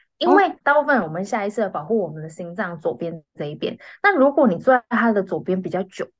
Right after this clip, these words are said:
Speaker 1: 要一段时间，哦，可能一两个小时，或是一个课程结束以后，他会觉得坐在左边的这个人让他有一种安全感、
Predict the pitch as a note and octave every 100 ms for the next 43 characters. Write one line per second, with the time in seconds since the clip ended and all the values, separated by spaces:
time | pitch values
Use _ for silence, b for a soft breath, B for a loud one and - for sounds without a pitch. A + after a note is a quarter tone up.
0 | _ _ A#3 B3+ F#3+ G#3+ F#3 F#3 D#3+ D#3+
1 | D#3+ F3+ - - F#3+ E3+ A#3+ G#3+ E3 -
2 | F3 F#3 - - G#3 G#3 G#3 F3+ G3+ F#3
3 | F3 - G3 - D3+ D#3+ D#3 - F#3+ -
4 | - - B B B - E4 G#4+ - G3+
5 | F#3+ F#3+ G3 G3 E4 C4 C#4 - D3+ D#3
6 | G#3+ C4 A3+ A3+ D#3+ - - B3+ - G#3+
7 | G3 D#3 F#3+ D#3+ - F#3+ G3 - E3+ F3